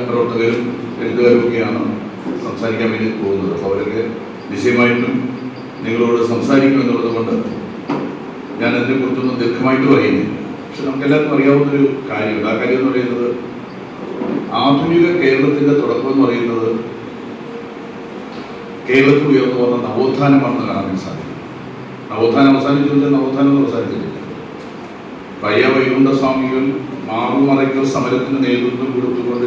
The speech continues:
രംഗത്ത് വന്നത് മുതൽ, അതിനുശേഷം ആയിരത്തി എണ്ണൂറ്റി എൺപത്തെട്ടിൽ ശ്രീനാരായണ ഗുരു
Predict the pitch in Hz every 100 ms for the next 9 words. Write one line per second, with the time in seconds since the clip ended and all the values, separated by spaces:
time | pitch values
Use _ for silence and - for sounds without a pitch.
0 | 117 113 113 120 120 113 110 107 92 95
1 | - - - - - - - - - -
2 | - - - 113 131 135 139 143 139 135
3 | 131 135 139 139 139 135 135 139 135 135
4 | 135 113 113 127 135 135 139 135 135